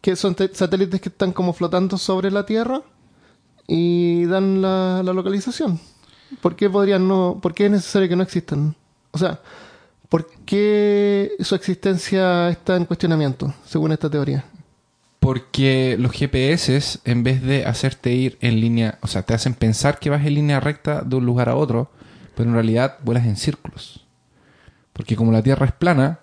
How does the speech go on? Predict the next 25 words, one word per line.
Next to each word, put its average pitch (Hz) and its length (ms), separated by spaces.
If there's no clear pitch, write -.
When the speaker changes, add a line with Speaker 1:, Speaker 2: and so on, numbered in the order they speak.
Speaker 2:
las 110 200
distancias 123 440
no 113 100
son 135 160
las 131 120
que - 60
nosotros 139 380
creemos 143 280
que 143 120
hay 143 180
entre 127 240
un 131 100
punto 131 240
y 131 80
otro. 120 220
Speaker 1:
Ya. 127 320
O 151 80
sea, 170 220
o 165 140
no 170 80
existen 170 380
los 160 120
satélites, 220 760
o 190 580
los, 160 240